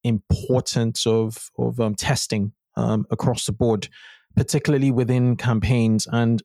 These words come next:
the one bit of, um, or w-, one bit of the entire system of, you know, the, the account management system you, you, you, you mentioned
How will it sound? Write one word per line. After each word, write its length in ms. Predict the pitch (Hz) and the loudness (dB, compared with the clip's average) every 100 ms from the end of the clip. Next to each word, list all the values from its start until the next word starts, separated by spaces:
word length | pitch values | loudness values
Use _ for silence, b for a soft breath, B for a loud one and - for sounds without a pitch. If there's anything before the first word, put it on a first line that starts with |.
| - | -4
the 420 | 131 120 120 110 | 0 2 0 -2
one 720 | 113 113 120 147 156 160 156 139 _ 117 - | -4 -2 0 2 4 4 4 0 _ -6 0
bit 260 | 135 127 - - | 0 -2 -6 -6
of, 400 | 120 120 113 117 | -2 0 -2 -2
um, 380 | 117 113 110 110 | -2 0 -2 -2
or 160 | 120 110 | -2 -4
w-, 240 | 104 123 | -2 -2
one 220 | 127 139 135 | 0 0 2
bit 240 | 139 - | 0 -2
of 60 | 113 | -2
the 60 | |
entire 380 | 117 113 123 120 | 0 2 0 0
system 480 | - 120 101 117 113 | 0 -2 0 0 2
of, 180 | 113 - 120 | 0 -4 -2
you 120 | 117 | 0
know, 160 | 110 | 0
the, 240 | 113 113 113 | 0 -2 -2
the 100 | 113 | -4
account 300 | 110 123 117 | -2 -2 2
management 420 | 117 113 120 110 | 2 2 0 0
system 340 | 110 - 107 | -2 -2 -2
you, 100 | 110 120 | 0 -2
you, 360 | 117 110 120 131 131 | -6 -6 -8 -10 -6
you, 160 | 120 - | -8 -6
you 260 | 120 117 | -6 0
mentioned 600 | 117 117 123 - 113 117 | 2 4 2 2 2 0